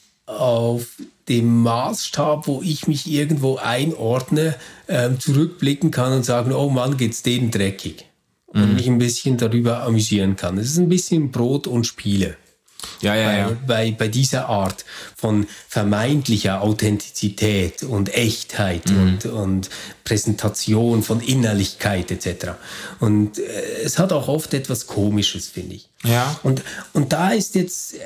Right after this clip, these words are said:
Speaker 1: ähm, dieses Ding von, von Krömer wirklich, ähm, etwas ganz anderes, weil, weil es dich, ähm, an einem Ort trifft, wo du, also mindestens meine Erfahrung war so, sofort Mitgefühl hast
Speaker 2: Mhm.
Speaker 1: damit.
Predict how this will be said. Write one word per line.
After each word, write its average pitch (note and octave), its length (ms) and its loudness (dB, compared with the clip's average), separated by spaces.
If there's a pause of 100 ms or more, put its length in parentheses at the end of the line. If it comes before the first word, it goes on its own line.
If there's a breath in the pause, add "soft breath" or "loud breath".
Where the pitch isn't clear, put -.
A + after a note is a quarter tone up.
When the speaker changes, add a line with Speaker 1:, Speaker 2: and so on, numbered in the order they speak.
(140)
Speaker 1:
ähm, C3 340 2
dieses - 300 -8
Ding F3+ 220 4
von, C3+ 200 -2
von B2 280 -2
Krömer D#3+ 580 2 (100)
wirklich, D#3+ 720 0 (460)
ähm, C3+ 480 0
etwas C3 320 -2
ganz B2+ 240 0
anderes, A#2 640 0 (280 loud breath)
weil, B2 320 0
weil C3+ 160 0
es C3+ 140 -2
dich, D3+ 580 -2
ähm, B2+ 600 0 (240 loud breath)
an B2 140 2
einem B2 140 2
Ort C#3 380 0
trifft, D#3 400 0 (260 loud breath)
wo C3+ 120 2
du, D#3+ 280 4 (1040 soft breath)
also B2 240 -2
mindestens C#3 800 2
meine C3 320 0
Erfahrung C3 440 0
war D#3+ 120 -4
so, C#3 200 -4 (160 loud breath)
sofort E3 840 -2 (160)
Mitgefühl C3 800 0
hast - 380 -6
Speaker 2:
Mhm. F2 180 2
Speaker 1:
damit. G2+ 360 0